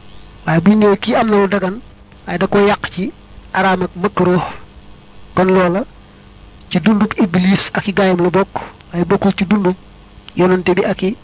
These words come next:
gaayam. Mu des nag njabootuk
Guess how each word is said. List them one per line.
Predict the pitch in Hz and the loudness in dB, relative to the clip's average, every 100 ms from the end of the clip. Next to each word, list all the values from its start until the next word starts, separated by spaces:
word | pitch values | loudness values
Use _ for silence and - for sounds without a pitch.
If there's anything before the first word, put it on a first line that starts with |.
| - | -18
gaayam. | 190 185 180 170 165 - - - - - - - - - - - - - - - - - - - - - - - - - - - - | -4 0 2 2 -2 -8 -20 -20 -20 -20 -20 -20 -20 -20 -20 -18 -16 -14 -12 -14 -16 -18 -14 -12 -12 -16 -20 -20 -20 -20 -20 -20 -6
Mu | 165 | 0
des | 202 202 | 2 2
nag | 208 202 | 0 2
njabootuk | 202 196 190 202 202 | 2 2 0 0 -2